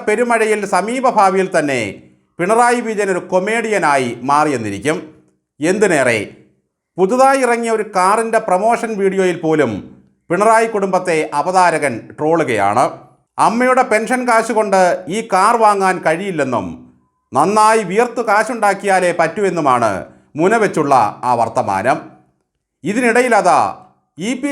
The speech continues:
ചിറ്റപ്പൻ്റെ വക പിണറായിക്കുള്ള മറ്റൊരു കൊട്ടുകൂടി. ഗോവിന്ദൻ മാഷിന് അടുക്കാൻ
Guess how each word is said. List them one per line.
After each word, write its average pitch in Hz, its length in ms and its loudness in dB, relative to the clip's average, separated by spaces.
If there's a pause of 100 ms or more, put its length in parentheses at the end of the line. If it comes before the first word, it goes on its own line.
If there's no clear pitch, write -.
ചിറ്റപ്പൻ്റെ 233 500 0
വക 170 140 4 (360)
പിണറായിക്കുള്ള 190 680 0 (340)
മറ്റൊരു 147 380 -2
കൊട്ടുകൂടി. 120 500 -4 (1000)
ഗോവിന്ദൻ 240 460 4
മാഷിന് 247 300 2
അടുക്കാൻ 220 360 2